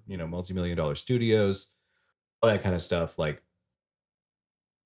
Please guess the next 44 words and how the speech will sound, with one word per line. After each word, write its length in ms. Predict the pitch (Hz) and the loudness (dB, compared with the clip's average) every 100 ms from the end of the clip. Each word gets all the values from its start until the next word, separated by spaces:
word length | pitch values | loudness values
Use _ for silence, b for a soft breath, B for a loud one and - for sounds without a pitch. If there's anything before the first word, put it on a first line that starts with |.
| - | 2
I 120 | 101 | 4
went 380 | 98 104 110 - | 6 4 4 -2
through, 540 | 104 104 101 95 92 101 | 0 2 4 2 -2 -4
you 140 | 98 | -2
know, 140 | 87 | 0
the 200 | 85 92 | 2 2
studio 500 | 85 - 123 113 95 | 2 0 2 4 4
process 500 | 85 - 117 117 87 85 | 2 2 2 2 0 -2
with 100 | 80 | -4
my 100 | 82 | -4
first 280 | 80 78 | -4 -4
album, 340 | 78 78 78 78 | -2 -2 -2 -4
and 80 | 80 | -6
it 60 | 85 | -4
was, 220 | 82 - | -6 -2
like, 260 | 69 67 | -2 -4
it 640 | - _ _ _ _ _ 151 | -10 _ _ _ _ _ 0
was 80 | 120 | 4
wonderful, 500 | 139 127 95 87 85 | 4 4 2 0 0
and 100 | 87 | 0
I 100 | 87 | -2
felt 180 | 123 | 0
like 160 | 95 95 | 2 2
I 60 | 92 | 2
was 140 | 90 | 2
very 180 | 123 123 | 2 2
well 160 | 113 | 2
taken 300 | 101 107 95 | 2 0 -2
care 200 | 90 92 | -2 0
of. 60 | 80 | 0
But 80 | 85 | 0
at 80 | 82 | 0
the 120 | 101 | 2
end 120 | 123 | 4
of 60 | 139 | 2
it, 160 | 139 | 2
I 80 | 98 | 2
wasn't 340 | 95 127 131 | 4 4 2
really 260 | 113 120 117 | 0 0 0
happy 340 | 101 104 95 | 2 2 2
with 200 | 85 85 | 0 0
what 120 | 85 73 | -2 -2
I 80 | |
got 380 | 73 76 67 - | -2 -4 -4 -8